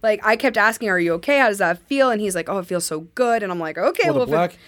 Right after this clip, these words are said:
Speaker 2: and purple one is really just thuddy.
Speaker 1: It's pretty thuddy, but you can make it stingy.
Speaker 2: For sure.
Speaker 1: And there was one point that, you know, he's like, "I want a little bit more." I was like, "Are you sure?" And he's like, said, "Yes." So I started really just, like, slinging it all the way around, doing the whole, like,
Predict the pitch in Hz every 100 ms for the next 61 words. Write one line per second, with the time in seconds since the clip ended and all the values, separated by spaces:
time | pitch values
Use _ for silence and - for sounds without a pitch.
0 | - - 139 123 143 156 120 107 90 98
1 | 113 98 87 - - 104 82 69 247 302
2 | - 440 480 403 226 175 175 190 262 -
3 | 233 392 - 339 330 233 226 180 - -
4 | 220 165 113 104 - 143 - 233 285 370
5 | 269 254 302 294 254 214 208 180 208 180
6 | 175 214 202 202 180 180 196 208 202 196
7 | 185 180 175 269 233 185 185 175 170 165
8 | 180 - 226 415 311 226 196 185 160 -
9 | 208 180 202 285 262 202 175 - - 220
10 | 277 226 190 226 226 202 202 185 - -
11 | 202 202 226 262 262 262 202 214 226 233
12 | 226 220 220 220 214 214 202 190 190 185
13 | 175 -